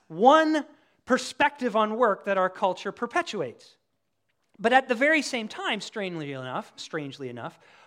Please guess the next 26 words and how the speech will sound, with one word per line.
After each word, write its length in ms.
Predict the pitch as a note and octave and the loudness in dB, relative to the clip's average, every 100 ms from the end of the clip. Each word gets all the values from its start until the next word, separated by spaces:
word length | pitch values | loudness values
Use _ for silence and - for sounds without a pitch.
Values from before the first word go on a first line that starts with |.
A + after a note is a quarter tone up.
| - | -2
our 140 | G3 | -2
culture 500 | - C#4 F4 - G3 | 2 0 0 -2 -4
also 540 | - G#3+ A3 A3+ G3+ G3+ - _ _ _ _ _ _ _ A#3 | -2 -2 -2 0 -2 -4 -16 _ _ _ _ _ _ _ 0
invests 580 | A3 F#3 B3 C4+ - - | 0 2 2 2 -6 -6
a 80 | G#3 | -8
tremendous 720 | - - G#3+ G#3 C#4 E4+ D4+ | -6 -4 -2 0 -2 -2 -4
amount 280 | B3 G#3 G3 | -2 -2 -4
of 80 | F#3 | -4
importance 720 | F3+ - A3+ A#3 F#3+ D3 - | -8 -4 0 0 -2 -12 -14
in 120 | E3+ C3 | -14 -12
our 120 | A#2 | -12
work. 380 | A2 G2 - _ _ _ - | -14 -18 -20 _ _ _ -8
We 100 | F3+ | -8
put 200 | - G#3+ | -4 -4
a 40 | |
huge 840 | G#3+ - E4 F4 D4+ A3+ F#3 C3+ - | -4 -6 0 2 2 0 -2 -6 -8
amount 300 | F3 E3 D#3 | -6 -6 -6
of 80 | D3 | -10
importance 480 | D3 E3+ D3 C#3 | -8 -8 -8 -12
in 80 | C#3+ | -14
our 40 | B2+ | -12
work 220 | B2+ - | -12 -12
because 320 | G3 A3 G3+ - - - | -4 -4 -4 -12 -8 -2
our 160 | G#3 | 0
identity 760 | G#3+ E3+ C4 D4+ G#3 D3+ C#3+ D3 _ - | -2 -2 -2 -2 -2 -6 -10 -14 _ -8
is 220 | G#3+ | -6